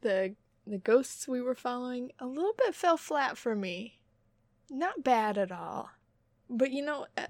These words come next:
episode five really set the bar too high, and then I binged the rest.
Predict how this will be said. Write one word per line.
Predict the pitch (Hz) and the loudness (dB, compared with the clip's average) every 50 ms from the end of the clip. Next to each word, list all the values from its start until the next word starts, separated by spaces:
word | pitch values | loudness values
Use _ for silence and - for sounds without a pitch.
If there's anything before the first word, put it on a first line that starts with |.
| - - - - | -10 -8 -2 0
episode | 247 262 - 294 269 - 302 285 262 | 0 2 2 0 4 6 6 6 6
five | - - 294 294 254 208 | 4 4 4 4 4 4
really | 214 214 214 226 | 4 4 4 4
set | - - 240 214 - | 2 2 0 2 2
the | 233 | 0
bar | 214 202 233 240 240 | 2 4 4 4 4
too | 240 - 269 247 240 | 4 2 2 2 2
high, | 220 240 220 208 190 175 - - 233 - - _ _ - - | 0 0 0 2 2 0 0 -2 -6 -12 -16 _ _ -12 -6
and | 226 220 220 | -4 -2 0
then | 226 220 | 0 0
I | 220 220 214 | 0 0 0
binged | 196 - 254 254 254 247 226 - - 214 | 2 4 4 4 4 2 0 -2 -4 -2
the | 196 202 190 | -2 -2 0
rest. | 185 147 - 233 247 - - - - - | 0 -2 -2 -2 -2 -4 -6 -8 -8 -12